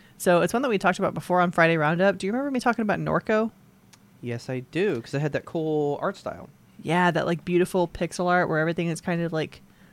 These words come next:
Speaker 1: sunset-y, and it's
Speaker 2: Pulling
Speaker 1: got
Speaker 2: up
Speaker 1: this, uh,
Speaker 2: images right now.
Speaker 1: it's got this way in this world where it, it looks both,
Speaker 2: Ooh, this
Speaker 1: like,
Speaker 2: monkey's
Speaker 1: old and
Speaker 2: creepy.
Speaker 1: beat up,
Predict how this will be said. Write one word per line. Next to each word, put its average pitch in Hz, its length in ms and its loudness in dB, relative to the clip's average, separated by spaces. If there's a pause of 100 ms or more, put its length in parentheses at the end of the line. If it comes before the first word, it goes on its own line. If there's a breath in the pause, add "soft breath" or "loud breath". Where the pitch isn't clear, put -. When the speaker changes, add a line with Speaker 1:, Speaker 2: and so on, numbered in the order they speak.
(180 soft breath)
Speaker 1:
sunset-y, 165 960 0
and 151 460 -4 (800 soft breath)
it's 185 200 2
Speaker 2:
Pulling 151 160 0
Speaker 1:
got 233 100 6
Speaker 2:
up - 60 -4
Speaker 1:
this, 277 280 -2
uh, 156 400 0
Speaker 2:
images 143 380 -6
right 131 200 -8
now. 131 1000 -8 (640 loud breath)
Speaker 1:
it's 190 120 -6
got 269 160 0
this 277 180 -4
way 160 480 2
in 160 120 -2
this 156 200 -4
world 160 460 0
where 160 260 4
it, - 380 0 (540 loud breath)
it 180 120 4
looks 185 260 2
both, 165 500 0
Speaker 2:
Ooh, 156 160 -10 (200)
this - 160 -16
Speaker 1:
like, 156 140 0
Speaker 2:
monkey's 175 120 -2
Speaker 1:
old 170 340 4
and 175 200 2
Speaker 2:
creepy. 160 200 -2
Speaker 1:
beat - 40 0
up, 151 380 0